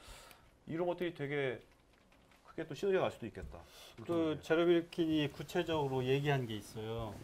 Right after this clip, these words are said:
Speaker 2: 뭐라고 했냐면 사회 간접 자본 확충에 쓰는 비용에 한국 그 정부한테 이십오 프로를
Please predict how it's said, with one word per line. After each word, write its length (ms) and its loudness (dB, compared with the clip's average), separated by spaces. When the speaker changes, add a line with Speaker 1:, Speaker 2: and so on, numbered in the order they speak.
Speaker 2:
뭐라고 340 0
했냐면 580 -4
사회 320 6
간접 720 6
자본 840 12
확충에 540 -2
쓰는 540 0
비용에 720 2
한국 540 0
그 400 -4
정부한테 420 -4
이십오 580 -4
프로를 600 -4